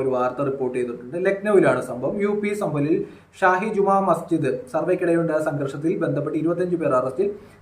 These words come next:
സംഭലിൽ നിന്നുള്ള സമാജ്വാദി പാർട്ടി എം പി സിയാവൂർ റഹ്മാൻ ഖാർക്ക് ഉൾപ്പെടെ നാനൂറ് പേർക്കെതിരെ പോലീസ് കേസെടുത്തു. സംഘർഷത്തിന്റെ പശ്ചാത്തലത്തിൽ ജില്ലാ ഭരണകൂടം കടുത്ത നിയന്ത്രണങ്ങൾ ജില്ലയിൽ ഏർപ്പെടുത്തിയിരിക്കുന്നു. സമൂഹ സംഘടനകളും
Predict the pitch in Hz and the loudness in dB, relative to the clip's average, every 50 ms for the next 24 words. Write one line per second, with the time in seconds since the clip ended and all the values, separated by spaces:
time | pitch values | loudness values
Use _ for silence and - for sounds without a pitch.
0 | - - 196 196 202 202 208 208 208 208 214 208 202 196 196 196 196 190 175 175 | 0 0 2 2 4 4 4 4 4 4 4 4 4 4 4 6 4 4 2 4
1 | 175 180 180 185 185 185 180 180 175 170 170 170 165 170 170 170 170 165 165 165 | 4 6 4 6 4 2 4 6 4 4 6 4 2 4 4 2 6 6 8 8
2 | 165 170 175 - - - 185 185 185 180 175 185 185 185 196 202 - - - - | 6 4 2 -4 -6 -2 0 2 4 4 4 6 6 6 4 4 -4 -8 -14 -20
3 | _ - 170 170 170 185 185 185 156 - - - - - _ _ _ - - 165 | _ -4 -4 -2 0 2 4 4 4 2 2 -6 -12 -20 _ _ _ -2 2 4
4 | 165 165 165 170 185 185 185 185 190 190 170 165 170 180 180 185 180 175 180 185 | 4 4 4 4 6 6 6 6 4 2 0 2 2 2 4 4 4 4 4 2
5 | 185 175 190 185 175 165 170 170 165 165 160 151 143 139 143 143 - 143 135 131 | 2 4 6 4 4 4 2 2 2 2 2 2 2 0 0 0 -2 -2 -4 -2
6 | - 143 143 139 175 202 - - - - - - - _ _ - 214 208 214 240 | -4 -4 -4 -2 0 0 0 -2 -6 -14 -20 -20 -20 _ _ 0 0 2 2 0
7 | 240 - 247 240 247 254 247 - - - - 208 214 214 - 160 147 135 160 160 | 0 0 -2 0 2 2 4 4 4 2 6 6 6 6 6 4 2 4 4 2
8 | 165 156 185 185 196 190 196 196 190 190 190 190 - 160 165 165 165 170 170 170 | 2 4 4 2 4 6 8 10 10 8 8 4 2 0 2 2 2 2 2 0
9 | 165 151 - 151 170 170 165 160 156 160 160 160 160 160 160 160 160 165 165 160 | 0 -2 0 -2 -2 -2 0 -2 -2 -2 -2 -2 -2 -2 -2 0 2 2 2 0
10 | 160 - - - - - _ - 156 160 160 170 175 165 160 151 147 151 156 156 | -2 -4 -8 -14 -20 -20 _ -4 -2 0 2 4 4 4 4 6 4 4 4 4
11 | 156 151 147 147 147 143 156 165 208 - - 151 147 156 156 160 170 165 165 165 | 2 2 2 2 2 0 0 -2 -4 0 0 0 0 2 2 4 6 6 4 4
12 | - 160 156 156 151 151 151 151 156 156 180 247 | 2 -4 -4 -4 -4 -4 -2 -2 0 0 0 0